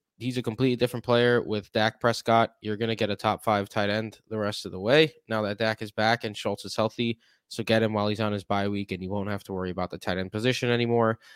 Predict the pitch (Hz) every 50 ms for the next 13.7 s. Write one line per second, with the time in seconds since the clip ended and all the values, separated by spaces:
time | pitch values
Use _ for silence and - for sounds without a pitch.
0 | - _ - - 104 104 101 95 120 120 120 127 127 123 127 117 - - - 113
1 | 98 101 107 107 110 - 123 104 110 101 98 101 - - 107 107 107 101 - 104
2 | 107 110 107 95 90 - 104 95 92 98 98 92 - - 113 107 101 - - 101
3 | 92 - 98 101 104 101 - 113 101 104 98 101 - 107 - 107 104 104 101 95
4 | 87 101 104 107 107 - 113 107 101 110 _ - - - - - _ - - 143
5 | 147 - - 139 131 131 123 123 123 - - - 131 - - 127 - - 123 117
6 | - - 123 117 110 - - 120 - - 117 - - 113 107 104 101 104 107 107
7 | 107 98 104 92 95 - - 107 - - - 110 101 101 95 95 _ _ - _
8 | _ _ _ _ - - - 139 147 175 185 175 - 165 160 151 143 127 - -
9 | 131 135 143 143 - - 107 131 117 - - 131 127 123 123 123 123 - 117 117
10 | - 147 143 - 139 113 110 113 123 - - - 120 113 113 110 104 - 117 104
11 | 110 113 - 120 104 98 101 - - 104 - - 92 - 95 98 107 113 - _
12 | - 101 95 _ - - - - 107 107 98 82 113 117 - 113 107 - 104 98
13 | 104 110 110 104 - - - - 104 101 107 95 -